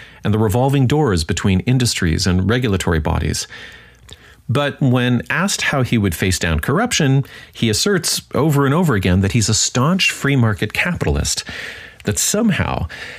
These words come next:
that same corporate competition that poisoned the Heartland rivers and corrupted all of the medications can somehow be shepherded to rebuild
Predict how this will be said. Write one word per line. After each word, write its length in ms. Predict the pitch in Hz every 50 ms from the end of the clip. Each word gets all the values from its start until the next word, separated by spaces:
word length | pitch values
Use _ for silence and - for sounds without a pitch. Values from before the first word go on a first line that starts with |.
| - -
that 220 | - 113 117 113 -
same 560 | - - - 151 147 156 165 170 175 170 160 - -
corporate 460 | - - 143 139 - - 139 123 117
competition 800 | - - 120 117 - 90 - - 135 - - - 76 76 78 - - -
that 240 | - 101 95 - _
poisoned 420 | - - 120 120 120 113 123 117
the 60 | 107 95
Heartland 500 | - - 120 117 - 113 104 101 95 92
rivers 540 | 110 123 117 120 113 110 110 107 98 -
and 260 | 80 82 85 85 85 -
corrupted 460 | - - 104 110 113 - - 101 95
all 200 | 101 110 113 110
of 60 | 104
the 80 | 101 101
medications 720 | 104 98 92 - 135 143 147 - 120 101 92 90 90 - - - - - - - -
can 140 | - 123 120
somehow 720 | - - - 160 170 175 175 - - - 143 143 135 127
be 320 | 117 110 123 120 117 117
shepherded 920 | 107 - - - - - - 156 160 - - 127 107 95 98 87 78 78 78
to 500 | - - - - - - 113 104 92 92
rebuild 800 | 95 101 113 120 113 90 117 113 113 104 92 80 78 76 -